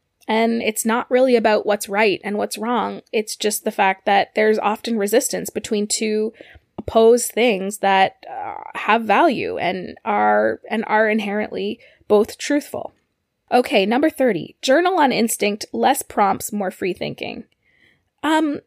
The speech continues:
this was a season when I was journaling a lot, and then I dropped that season. Generally, I have tried to have a morning routine that incorporates journaling, but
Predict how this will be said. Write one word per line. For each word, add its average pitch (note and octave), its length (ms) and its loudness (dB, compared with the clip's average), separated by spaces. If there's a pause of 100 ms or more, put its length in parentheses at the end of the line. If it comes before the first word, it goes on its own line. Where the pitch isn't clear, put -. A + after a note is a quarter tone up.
this G#4+ 340 2
was A#4+ 140 4
a A4 80 4
season B3 460 -2
when G3+ 160 -2
I F3+ 120 0
was E3 300 -2
journaling B3+ 420 0
a B3 60 2
lot, B3 380 2
and A3 120 -2
then G#3+ 120 -2
I F#3+ 100 -2
dropped G3+ 340 2
that A3 220 2
season. A#3+ 520 -2 (480)
Generally, D4 680 2
I A#3+ 100 0
have A#3 300 0
tried A3+ 400 2
to C#4 80 -4
have A3+ 220 -2
a A3 60 0
morning A3+ 300 -2
routine A3 340 -4
that G3+ 120 -4
incorporates G#3+ 580 -4
journaling, G#3+ 540 -2 (420)
but A3+ 260 2